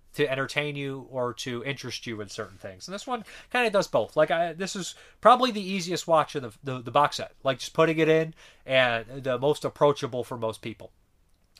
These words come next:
And, uh, it does have a message. It does, it does say a lot of things. And, like, I, I, I enjoyed this one. You know, I, I, like, I, if I had to rank them, it's very hard to rank them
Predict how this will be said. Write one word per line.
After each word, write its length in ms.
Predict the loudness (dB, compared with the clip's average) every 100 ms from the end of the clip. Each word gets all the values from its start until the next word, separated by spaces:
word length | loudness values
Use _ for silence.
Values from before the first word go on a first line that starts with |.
| _ 6
And, 240 | 6 6
uh, 240 | 4 4 2
it 140 | 2
does 180 | 2 4
have 220 | 4 4
a 40 |
message. 360 | 0 -2 -2 -10
It 80 | 0
does, 260 | 0 0 -8 -20 -18 -10
it 100 | -2
does 200 | 0 0
say 140 | 2
a 80 | 2
lot 160 | 4 2
of 80 | -2
things. 320 | -6 -6 -8
And, 260 | -6 -2
like, 220 | 0 2 4
I, 320 | 4 4 2
I, 180 | 4 2
I 120 | 2
enjoyed 300 | 2 0 0
this 180 | -2 -8
one. 180 | -10 -12 _ -14
You 120 | -2
know, 180 | 0 0
I, 280 | -2 -4 -2
I, 40 |
like, 160 | -2 0
I, 120 | 0
if 180 | 2 4
I 100 | 6
had 200 | 4 2
to 60 |
rank 300 | 2 2 2
them, 180 | -2 -4
it's 140 | -4 -4
very 240 | -2 0
hard 240 | 0 -2
to 100 | -4
rank 280 | -6 -6 -8
them 180 | -12